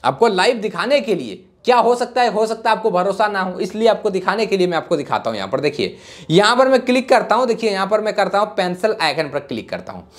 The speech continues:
अब पेंसिल आइकन पर जैसे क्लिक करूँगा तो यहाँ पर देखिए मैं जाता हूँ डिस्क्रिप्शन में, और यहाँ पर देखो भाई डिस्क्रिप्शन में यहाँ पर देखो, अब गौर से देखो यहाँ पर, ठीक है। यहाँ पर देखो आपको क्या दिखाई दे रहा है, यहाँ पर देखो बड़े-बड़े क्रिएटर का नाम मैंने डाला हूँ कि नहीं डाला हूँ,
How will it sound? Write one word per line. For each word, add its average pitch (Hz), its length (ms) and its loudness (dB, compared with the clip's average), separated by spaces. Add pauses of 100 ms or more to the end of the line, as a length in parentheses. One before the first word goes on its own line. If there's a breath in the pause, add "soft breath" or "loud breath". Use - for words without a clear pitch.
(320 loud breath)
अब 196 180 4
पेंसिल 226 480 4
आइकन 202 280 0
पर 247 60 2
जैसे 247 180 -2
क्लिक 240 240 -2
करूँगा 214 260 2
तो 226 100 2
यहाँ 202 180 2
पर 220 140 2
देखिए 202 180 0
मैं 220 120 0
जाता 180 220 0
हूँ 196 100 0
डिस्क्रिप्शन 165 480 -2
में, 104 140 -8 (340 loud breath)
और 220 120 6
यहाँ 214 320 2
पर 247 160 0
देखो 214 240 0
भाई 180 180 2
डिस्क्रिप्शन 185 500 -4
में 226 140 -2
यहाँ 180 200 0
पर 190 140 0
देखो, 170 240 0
अब 160 120 -6
गौर 190 240 4
से 190 120 -10
देखो 127 240 -8
यहाँ 92 140 -8
पर, - 180 -14 (560)
ठीक 240 120 4
है। 233 100 6
यहाँ 185 180 2
पर 180 140 -2
देखो 143 200 -4
आपको 156 200 0
क्या 220 220 4
दिखाई 220 260 0
दे 220 120 0
रहा 226 100 2
है, 220 60 2
यहाँ 202 160 0
पर 262 220 0 (480)
देखो 180 320 4
बड़े-बड़े 214 340 0
क्रिएटर 202 280 0
का 208 140 0
नाम 196 240 -4
मैंने 202 200 -4
डाला 180 220 2
हूँ 196 80 0
कि 190 80 -2
नहीं 170 140 -2
डाला 117 200 -6
हूँ, 101 160 -14